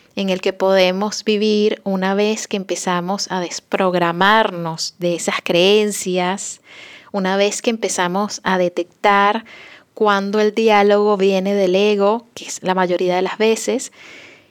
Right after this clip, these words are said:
y cuando realmente puede venir de nuestra esencia, de nuestro ser interior,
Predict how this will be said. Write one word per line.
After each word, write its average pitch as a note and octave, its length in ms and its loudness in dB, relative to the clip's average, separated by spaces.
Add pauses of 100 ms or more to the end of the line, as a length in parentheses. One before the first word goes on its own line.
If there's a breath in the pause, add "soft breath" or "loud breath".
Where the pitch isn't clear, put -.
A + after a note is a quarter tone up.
(120 loud breath)
y A#3 160 -2
cuando A#3 480 0
realmente A3 540 0
puede G3 300 2
venir G3 480 0
de F#3+ 120 -4
nuestra F3+ 380 -4
esencia, G3 600 -4
de F#3+ 120 0
nuestro - 320 -4
ser F3 220 -2
interior, G3+ 1000 2